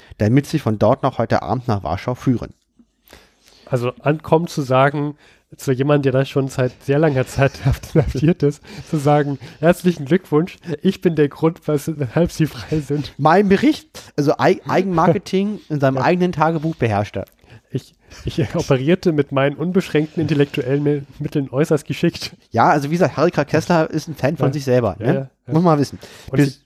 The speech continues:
Speaker 2: die, die dürfen jetzt nach Warschau.
Speaker 1: Ja. Pilsudski und Sonkowski verbeugten sich schweigend, während ich ihnen die Hand drückte.
Speaker 2: Natürlich.
Speaker 1: Natürlich. Jetzt musste ich ihnen aber noch sagen,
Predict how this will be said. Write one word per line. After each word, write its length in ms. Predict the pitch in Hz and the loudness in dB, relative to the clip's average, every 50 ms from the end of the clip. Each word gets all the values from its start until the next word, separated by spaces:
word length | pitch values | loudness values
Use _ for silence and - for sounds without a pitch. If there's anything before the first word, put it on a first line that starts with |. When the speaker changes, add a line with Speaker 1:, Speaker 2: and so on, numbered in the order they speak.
| _ - | _ -10
Speaker 2:
die, 60 | - 113 | -6 -2
die 60 | - | 0
dürfen 260 | 143 170 - - 156 | 0 0 0 0 -2
jetzt 200 | 143 139 - - | -2 -2 -2 -2
nach 160 | 139 135 - | -4 -4 -2
Warschau. 440 | 117 120 127 - - 110 95 95 98 - - | -2 -4 -4 -4 -8 -12 -12 -12 -14 -14 -8
Speaker 1:
Ja. 200 | 123 113 95 - _ - - - - - - _ _ _ _ _ - | -6 -6 -6 -8 _ -16 -20 -20 -20 -20 -20 _ _ _ _ _ -6
Pilsudski 600 | - 147 139 135 214 - - - - 175 165 160 | -2 -2 0 0 0 -2 -2 -4 -2 -2 0 0
und 160 | 151 165 170 | 0 0 2
Sonkowski 580 | - 139 131 127 - 170 220 - - - 190 196 | 2 0 0 2 2 0 0 0 -4 -6 -6 -4
verbeugten 540 | - - 127 - 131 139 165 - - 190 160 | -2 -2 0 4 4 4 4 2 -2 -6 -4
sich 160 | 180 185 - | -4 -4 -4
schweigend, 480 | - 117 110 117 131 147 170 160 - - | -2 0 2 2 2 0 -2 -4 -2 0
während 280 | 120 139 147 147 123 | 2 4 4 2 2
ich 140 | 113 117 135 | 0 -2 -2
ihnen 140 | 123 139 156 | -2 0 2
die 120 | 214 147 | 2 2
Hand 280 | 135 131 139 135 - - | 2 0 -2 -4 -10 -12
drückte. 280 | 98 - _ - 73 _ _ - | -14 -14 _ -16 -20 _ _ -10
Speaker 2:
Natürlich. 440 | 120 - - 120 104 95 90 - - _ _ _ - | -8 -8 -6 -8 -8 -10 -12 -18 -20 _ _ _ 2
Speaker 1:
Natürlich. 500 | 135 135 - - 92 71 67 - - _ - - - - - - - - - _ _ - | 2 2 2 0 -6 -6 -10 -18 -20 _ -20 -20 -20 -20 -20 -20 -20 -20 -20 _ _ -2
Jetzt 260 | 175 185 - - - | -2 -2 -2 -2 0
musste 320 | 185 240 226 - - - | 2 2 0 0 -4 -4
ich 240 | - 208 208 - - | -4 -2 -2 -2 -2
ihnen 120 | 202 214 | -2 -2
aber 220 | - 180 175 180 180 | 0 0 0 2 2
noch 160 | 175 170 - | 0 0 -2
sagen, 400 | - 143 139 147 180 208 233 | -2 -2 0 0 0 -2 -4